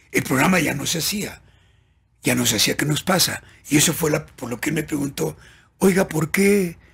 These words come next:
ya no hacen qué nos pasa?". "Pues tenemos mucho tiempo de no hacerlo". Yo no quería decirle por qué, ¿no? Y él acabó diciéndolo. Y entonces me dijo, jugando, "Pues si lo vetaron, ¿por qué no los veta usted a ellos?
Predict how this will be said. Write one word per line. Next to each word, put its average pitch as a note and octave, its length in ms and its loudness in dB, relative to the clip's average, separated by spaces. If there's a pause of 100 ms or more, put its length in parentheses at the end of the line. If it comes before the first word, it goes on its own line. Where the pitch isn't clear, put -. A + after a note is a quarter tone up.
(220)
ya F3+ 160 4
no F3+ 100 2
hacen F3+ 240 0
qué - 120 -6
nos F3+ 180 -6
pasa?". - 440 -14 (760)
"Pues D#3 180 -4
tenemos G#3+ 580 0
mucho F#3 240 -6
tiempo E3 280 -2
de C#3 80 -2
no C#3+ 80 0
hacerlo". D#3 400 0
Yo E3 120 2
no F3+ 160 0
quería D3 260 2
decirle A#2+ 400 -2
por - 220 -8
qué, - 160 -2
¿no? - 240 -8 (480)
Y B3 100 4
él C#4 100 4
acabó G#3 320 4
diciéndolo. F3 600 0 (760)
Y E3 100 2
entonces G3+ 220 4
me G3+ 100 6
dijo, G3 360 2
jugando, G3 600 0 (640)
"Pues - 180 2
si G3+ 80 4
lo E3+ 120 4
vetaron, G3 420 4
¿por - 140 -6
qué F3 100 -2
no F3 120 0
los D#3+ 180 0
veta E3 220 0
usted E3+ 240 0
a E3+ 100 4
ellos? G3 560 -2